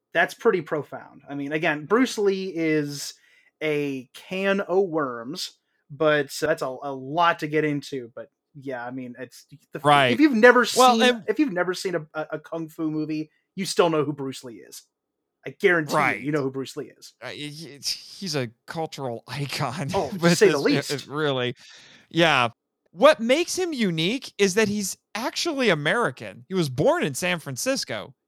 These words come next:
Speaker 2: He's actu-, and he's half white. <laughs> So he had a westernized American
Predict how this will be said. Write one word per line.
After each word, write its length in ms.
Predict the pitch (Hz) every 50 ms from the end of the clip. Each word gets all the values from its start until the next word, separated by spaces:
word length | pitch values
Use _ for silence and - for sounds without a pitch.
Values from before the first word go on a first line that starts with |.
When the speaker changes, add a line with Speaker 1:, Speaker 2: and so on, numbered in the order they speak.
| _ _ _ _ -
Speaker 2:
He's 320 | 156 151 139 123 - - _ -
actu-, 280 | 151 208 233 - - -
and 120 | 175 175 175
he's 140 | 165 135
half 300 | 135 180 185 185 165 -
white. 460 | 143 143 151 175 180 92 101 - - - _ _ _ _ _ _ _ -
<laughs> 60 | 147 120 - - - - - _ _ _ - 330 - _ _ _ - - - 156 - - - 247 233 214 180
So 400 | - - 240 240 233 226 226 226 _ _ _ _ _ _ _ _ _ _
he 180 | - 220 247 233
had 220 | 226 240 233 233
a 120 | 226 202 180
westernized 880 | 151 131 123 139 180 196 220 - - 220 220 208 196 196 196 180 -
American 600 | 170 143 139 147 160 175 185 190 165 - 160 147